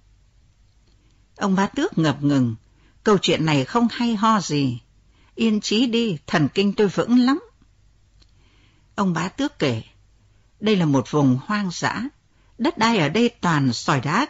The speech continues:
cằn cỗi. Mùa màng có tốt nhất cũng chỉ được lèo tèo chút đỉnh mà thôi, mà nếu thời tiết xấu thì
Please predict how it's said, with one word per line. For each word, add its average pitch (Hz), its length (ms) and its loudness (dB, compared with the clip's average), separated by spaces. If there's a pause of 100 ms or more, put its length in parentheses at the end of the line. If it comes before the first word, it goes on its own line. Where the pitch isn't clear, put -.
cằn 139 180 2
cỗi. 214 380 -6 (640)
Mùa 185 220 2
màng 156 500 2
có 170 120 0
tốt - 280 -4
nhất 247 200 2 (340)
cũng 277 220 2
chỉ 180 140 2
được 151 200 0
lèo 165 260 0
tèo 143 340 -2
chút - 280 -4
đỉnh 131 240 0
mà 135 180 0
thôi, 208 260 -4 (420)
mà 196 120 2
nếu 208 260 2
thời 175 220 2
tiết 285 220 -4
xấu 196 380 -2 (280)
thì 214 120 4